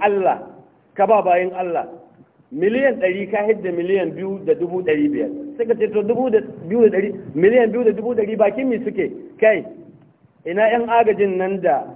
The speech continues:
nigga suna ta training don su taimaka ma al'umma, don su wa mutane hidima, don su taimaka ma mahajjata, don su taimaka ma mara-, marasa lafiya, don su kare dukiyar mutane, babu mai biyan su sai Allah, ina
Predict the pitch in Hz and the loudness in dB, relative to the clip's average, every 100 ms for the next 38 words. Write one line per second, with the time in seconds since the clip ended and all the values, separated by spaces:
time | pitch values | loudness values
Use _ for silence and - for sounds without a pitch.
0 | - 147 196 202 202 208 190 165 185 196 | -10 -4 0 2 4 6 6 4 2 6
1 | 202 196 156 - - - - 131 185 208 | 6 4 0 -8 -16 -20 -20 -8 -4 -4
2 | 202 196 196 175 185 185 170 160 160 185 | 0 4 4 4 2 2 2 0 2 -2
3 | 180 143 - - - 139 208 214 190 196 | 0 -2 -2 -14 -8 2 2 4 4 4
4 | 190 196 190 175 180 190 190 202 202 147 | 4 2 2 2 0 0 0 2 2 -2
5 | - - 190 202 196 202 202 180 185 196 | -8 -4 -2 -2 2 2 4 2 2 2
6 | 196 214 196 180 185 208 156 - - 202 | 2 4 4 2 4 4 4 -4 -2 0
7 | 208 196 214 202 214 208 202 202 208 190 | 0 0 2 2 2 2 4 4 4 4
8 | 196 208 196 202 196 202 202 220 202 - | 2 2 2 2 2 2 4 4 4 0
9 | - 147 214 214 214 220 208 185 220 196 | -6 0 0 0 2 4 4 2 -4 0
10 | 202 214 220 196 208 185 - - - 135 | 0 0 0 0 2 0 -2 -14 -16 2
11 | 202 233 220 202 196 208 220 196 185 185 | 6 6 4 0 0 2 0 0 -8 -6
12 | 214 214 220 214 180 190 226 | -4 -4 -2 0 0 0 0